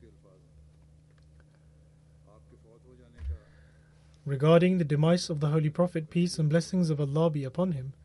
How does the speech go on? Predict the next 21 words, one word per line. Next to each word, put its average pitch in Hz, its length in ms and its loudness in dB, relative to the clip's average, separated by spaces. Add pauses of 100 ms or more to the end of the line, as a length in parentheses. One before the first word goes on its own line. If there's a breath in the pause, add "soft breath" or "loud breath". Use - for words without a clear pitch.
(420 soft breath)
Shah 165 220 2
Sahib 165 340 2
says 160 300 -2
that 156 140 -4
Hazrat 160 440 0
Umar 190 220 2
radiyallahu 165 680 2
ta'ala 156 300 0
anhu 175 160 0
did 156 140 0
not 196 200 -2
even 170 260 0
fathom 190 400 -2
the 143 120 -2
Holy 156 200 -2
Prophet, 175 400 -6
peace 185 180 -2
be 151 160 -4
upon 170 240 0
him's 143 160 0
demise. 131 520 -4